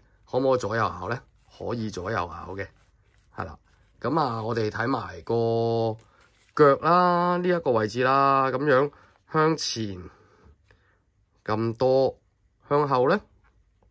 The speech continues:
咁多，左右呢？我可以咬到咁多嘅，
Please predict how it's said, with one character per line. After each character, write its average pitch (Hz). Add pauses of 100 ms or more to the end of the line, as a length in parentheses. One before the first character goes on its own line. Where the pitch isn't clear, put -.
(1000)
咁 104
多， 117 (340)
左 104
右 127
呢？ 196 (2500)
我 90
可 95
以 -
咬 87
到 107
咁 98
多 95
嘅， -